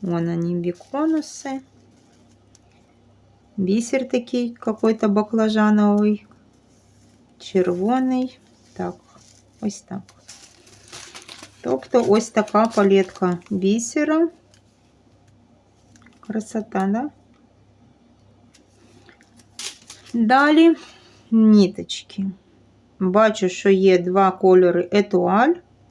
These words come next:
і обичний Д М Ц. Ось така красотища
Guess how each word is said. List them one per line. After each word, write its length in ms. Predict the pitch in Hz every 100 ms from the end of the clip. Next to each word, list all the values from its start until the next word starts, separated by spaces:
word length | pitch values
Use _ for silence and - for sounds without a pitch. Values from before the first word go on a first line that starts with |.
| _ _ _ _ _ _ _ _ _ _ _ _ _ _ _ _ _ _ _ _ _ _ _ -
і 600 | 208 233 262 269 262 262 240 _ _ _ _ _ _ _ _ _
обичний 640 | 190 180 170 - 190 185
Д 140 | 185 185
М 200 | 185 185
Ц. 340 | - 202 202 202 _ _ _ _ _ _ _ _ _ _ _ _ _ _ _ _ _
Ось 460 | 190 185 190 190 -
така 520 | - 202 - 190 185 185 _ _ _
красотища 1300 | _ 190 190 190 - 196 - 190 185 - - 262 302